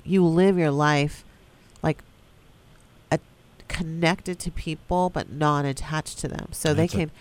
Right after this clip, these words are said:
Speaker 1: they can come and go. It's this, like,
Speaker 2: Ugh.
Speaker 1: it's this, uh, practice of renunciation. It's a renunciation of things, renunciation of judgment, renunciation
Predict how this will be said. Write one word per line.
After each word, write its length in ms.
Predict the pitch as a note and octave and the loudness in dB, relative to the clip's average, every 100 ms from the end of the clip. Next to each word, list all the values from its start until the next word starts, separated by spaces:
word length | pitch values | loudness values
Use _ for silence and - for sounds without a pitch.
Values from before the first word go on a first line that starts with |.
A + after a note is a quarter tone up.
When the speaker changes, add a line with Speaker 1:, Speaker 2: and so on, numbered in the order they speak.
| - - | -20 2
Speaker 1:
they 140 | G3+ | 2
can 160 | A3 F3 | 2 0
come 380 | - A3 A3+ | 0 2 2
and 180 | A3 F3+ | 2 0
go. 540 | F3+ F3+ C#3+ A2+ A#2 E3 - - | 2 4 4 2 0 -2 -8 -6
It's 140 | E3 | -6
this, 240 | - E3 - | -2 -2 -2
like, 260 | D#3+ D3+ C#3+ | -4 -2 0
Speaker 2:
Ugh. 160 | C3+ A2+ - - - | 0 -2 -6 -18 -4
Speaker 1:
it's 220 | E3+ - | -2 -2
this, 320 | - D#3+ - - - - | 2 2 2 -8 -18 -4
uh, 440 | E3 D#3 D3+ D3 C#3+ | 0 2 4 4 2
practice 520 | - F3+ G3 G3+ G3+ | 0 0 0 -2 -2
of 140 | D#3 | -2
renunciation. 920 | D3+ D3 D3+ D#3+ - C#3 C#3+ - G1+ - - - - | -2 -4 -8 -10 -6 -4 -4 -6 -12 -12 -18 -20 -8
It's 200 | E3+ - - | -6 -6 -4
a 60 | - | -2
renunciation 680 | D#3+ E3+ F3 - D#3+ - D#3 | 2 2 0 2 0 2 -2
of 100 | C3+ | -2
things, 720 | - G3 F#3 F#3 G3+ G3+ - - - - | 0 4 4 0 -6 -10 -14 -20 -20 -6
renunciation 1120 | F#3 E3 D#3+ F#3 D3+ D3+ - E3 D3 C#3+ D3 - | -2 0 0 0 0 0 0 0 2 0 -4 -2
of 400 | D3+ D3 C#3 C#3 | 4 4 4 2
judgment, 640 | - D#3+ E3 F3 F3 E3 | 2 2 2 0 2 0
renunciation 1080 | - D#3+ D3 - F3 D#3 F3 - D#3+ D3 C#3 | 0 -2 -2 -4 -2 -2 -2 -4 -2 0 -2